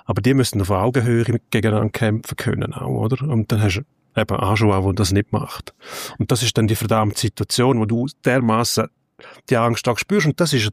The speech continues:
Teil vom Leistungssport, oder? Im Unterschied zum Knebeln. Wenn du gehst knebeln, hast du keinen Druck.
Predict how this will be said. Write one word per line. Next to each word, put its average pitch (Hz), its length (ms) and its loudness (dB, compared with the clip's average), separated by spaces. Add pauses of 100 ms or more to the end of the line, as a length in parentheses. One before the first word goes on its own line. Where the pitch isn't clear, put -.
Teil 120 180 2
vom 110 140 0
Leistungssport, 113 880 -2
oder? 120 160 0
Im 123 100 2
Unterschied 123 380 0
zum 107 120 -4
Knebeln. 117 400 0
Wenn 104 60 2
du 104 80 0
gehst 107 240 0
knebeln, 127 440 0 (340)
hast - 140 -2
du - 40 -12
keinen 117 120 0
Druck. - 540 -2